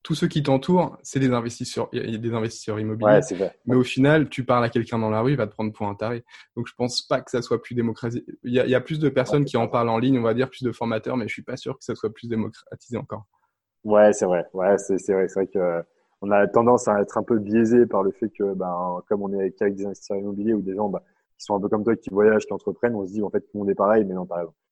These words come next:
Speaker 2: Mais, euh, c'est vrai qu'à l'époque, il y avait, je pense, quand même moins d'infos que maintenant.
Speaker 1: Ouais.
Speaker 2: Euh, il y a, il y a plus de chaînes YouTube qui sont développées. Euh, et donc, euh, bah, je me suis fait un peu les dents sur le terrain. J'ai pris, euh, des formations immobilières, j'ai assisté à des séminaires, principalement des masterminds,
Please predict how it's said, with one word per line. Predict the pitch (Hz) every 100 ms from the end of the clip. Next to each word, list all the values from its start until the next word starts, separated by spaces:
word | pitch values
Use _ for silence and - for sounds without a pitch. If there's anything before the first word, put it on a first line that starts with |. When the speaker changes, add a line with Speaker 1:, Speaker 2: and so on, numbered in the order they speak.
| _ _ 98
Speaker 2:
Mais, | 101 107
euh, | 101 95 - _
c'est | - 120
vrai |
qu'à | 120
l'époque, | 104 107 135 135
il | 104
y |
avait, | 104
je | 107
pense, | - 120 -
quand | - 95
même | 98
moins | 101 110 123 120
d'infos | 110 - 110
que | -
maintenant. | 98 92 113 127 _
Speaker 1:
Ouais. | 110 107 _
Speaker 2:
Euh, | 90 87 85 85 85 87
il |
y | 87
a, | 87
il |
y | 87
a |
plus | 90 - 107
de | 101
chaînes | - 101
YouTube | 98 92 104 -
qui | -
sont | -
développées. | 90 92 92 92 127 - - _ - _ -
Euh, | 87 85 85 85 85 -
et | 87
donc, | 107 127 -
euh, | 98
bah, | 87 87
je | 85
me | 98
suis | - -
fait | -
un | 117
peu | 104 113
les | 104
dents | 104 101
sur | 101
le | 90
terrain. | 98 104 156 _ _ _ _
J'ai | 85 92
pris, | - - 117 117
euh, | 98 90
des | 90
formations | - 98 98 - 104 104
immobilières, | 98 95 92 95 104 104 107 101
j'ai | 87
assisté | 80 - 98
à |
des | 90
séminaires, | - - 95 98 98 90
principalement | 90 - - 90 95 98
des | 90
masterminds, | 82 80 - 90 98 95